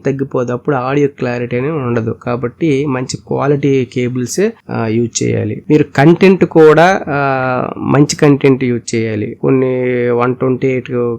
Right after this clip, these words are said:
కేబీపీఎస్ ఉంటాయి, కొన్ని సిక్స్ ఫార్టీ కేబీపీఎస్ ఉంటాయి అనమాట. ఎక్కువ కేబీపీఎస్ ఉన్న కంటెంట్ యూజ్ చేస్తే మంచి క్లారిటీ వస్తది అనమాట.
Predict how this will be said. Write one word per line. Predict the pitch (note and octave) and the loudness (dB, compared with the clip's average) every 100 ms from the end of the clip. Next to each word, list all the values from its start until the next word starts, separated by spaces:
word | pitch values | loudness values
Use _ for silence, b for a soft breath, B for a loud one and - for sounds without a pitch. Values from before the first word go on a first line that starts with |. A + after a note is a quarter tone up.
| - | -4
కేబీపీఎస్ | B2 A#2+ A#2 - A#2+ A#2+ A2+ | -4 -2 -4 -4 -4 -2 -2
ఉంటాయి, | A#2 A2+ A#2 A#2 | -2 -2 -2 -2
కొన్ని | A2+ A#2+ A#2+ A#2 | -2 -4 -2 -4
సిక్స్ | - A#2+ - - | -4 -6 -6 -6
ఫార్టీ | B2 A#2+ A#2+ | -4 -2 -4
కేబీపీఎస్ | B2+ A#2+ A2+ A#2 A2 - | -4 -4 -2 -2 -2 -2
ఉంటాయి | A#2 A2 A2 | -6 -6 -6
అనమాట. | G#2+ A2 A2+ | -6 -6 -8
ఎక్కువ | - - E3+ | -8 -2 0
కేబీపీఎస్ | D#3 D3 C#3 C#3+ C#3 C3+ C3 - | 0 0 0 -2 -2 0 0 -2
ఉన్న | B2+ B2 B2 B2 A#2+ A#2 A2+ - | -4 -2 -2 -2 -4 -4 -4 -4
కంటెంట్ | A#2+ B2 C3+ B2+ | -4 -2 -4 -6
యూజ్ | A#2+ A#2 - | -6 -8 -6
చేస్తే | A#2 - G#3 | -8 -6 -4
మంచి | E3 C3+ - | -4 -4 -8
క్లారిటీ | - B2 A#2 A#2 A2 | -6 -4 -2 -4 -4
వస్తది | G2 - A#2 | -4 -4 -4
అనమాట. | G#2+ G#2 G#2 | -4 -4 -6